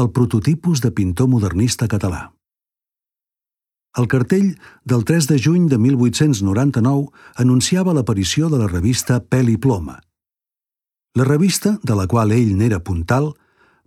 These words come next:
va ser porta d'entrada a Catalunya d'aquesta voluntat de ser modern. Va mantenir el mateix format que la publicació Quatre Gats, el mateix nombre de pàgines, la mateixa distribució de les il·lustracions i els mateixos directors,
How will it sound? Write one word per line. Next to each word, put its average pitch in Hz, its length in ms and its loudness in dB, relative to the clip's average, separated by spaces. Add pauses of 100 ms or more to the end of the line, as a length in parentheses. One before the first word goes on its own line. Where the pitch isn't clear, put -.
va 160 120 2
ser 185 240 0
porta 160 480 -2
d'entrada 117 460 0
a 107 40 0
Catalunya 123 540 0
d'aquesta 139 400 0
voluntat 113 560 0
de 117 160 -2
ser - 160 0
modern. 120 560 -2 (1200)
Va 156 80 2
mantenir 180 400 2
el 160 120 2
mateix 131 280 0
format 139 440 0
que 139 120 0
la 113 80 0
publicació 98 640 -2
Quatre 110 320 -2
Gats, 98 380 -6 (380)
el 131 120 2
mateix 139 280 2
nombre 135 320 2
de 90 80 -4
pàgines, 85 580 -4 (500)
la 113 80 2
mateixa 127 360 2
distribució 113 600 0
de 127 80 0
les 107 220 0
il·lustracions 107 760 -2
i 143 140 2
els 117 100 0
mateixos 165 440 0
directors, 131 640 -4